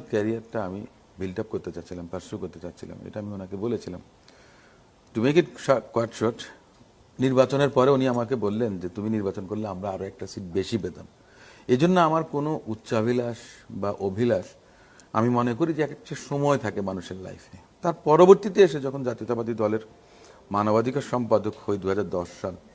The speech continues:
দুহাজার আট সাল থেকে আমি ধানমন্ডিতে রাজনীতিটা শুরু করেছিলাম। এবং মূলত ওয়ান ইলেভেনের সময় দুহাজার সাত সালে কিন্তু প্রথম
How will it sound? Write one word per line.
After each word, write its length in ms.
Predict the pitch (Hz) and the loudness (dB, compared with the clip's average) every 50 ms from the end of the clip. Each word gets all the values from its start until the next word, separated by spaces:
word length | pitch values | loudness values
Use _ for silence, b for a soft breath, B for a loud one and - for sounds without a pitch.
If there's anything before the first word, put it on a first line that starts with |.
| - 117 | -2 4
দুহাজার 240 | 127 156 165 190 | 4 6 6 6
আট 260 | 160 131 135 131 - - | 6 6 4 4 2 4
সাল 220 | - 180 175 175 | 4 4 4 4
থেকে 200 | - - 160 165 | 2 -2 -4 -2
আমি 120 | 156 151 | -4 -4
ধানমন্ডিতে 520 | 135 117 113 117 113 110 110 101 95 - 139 | 0 0 0 2 2 0 -2 -4 -4 -6 0
রাজনীতিটা 520 | 131 117 104 92 90 92 85 - - 120 | 0 0 0 0 -2 -8 -12 -10 -8 -8
শুরু 240 | 113 - 151 156 143 | -4 0 0 2 2
করেছিলাম। 360 | 120 107 87 - - 95 87 - - - B B B B B B | 2 2 0 -2 -6 -12 -12 -16 -18 -20 B B B B B B
এবং 200 | 113 135 165 165 | 6 8 8 8
মূলত 380 | 160 160 175 185 196 190 - 196 185 - - - - - - _ _ _ _ _ _ _ _ _ - - _ - - | 8 8 12 12 12 12 12 10 6 6 2 -4 -18 -20 -20 _ _ _ _ _ _ _ _ _ -20 -20 _ -8 -4
ওয়ান 280 | 131 127 151 170 190 | 2 6 8 10 10
ইলেভেনের 360 | 220 220 214 202 196 180 160 143 | 12 12 12 12 12 12 10 6
সময় 240 | - - 120 120 | 2 2 2 2
দুহাজার 320 | 107 98 117 127 131 135 135 | 4 6 8 8 8 8 4
সাত 340 | - - - 131 123 - - | 2 4 4 4 4 4 2
সালে 240 | - 175 175 180 | 2 4 4 4
কিন্তু 220 | 160 151 123 110 113 | 2 0 -6 -8 -4
প্রথম 340 | 107 107 101 - 117 98 | -2 -2 -2 -2 -4 -6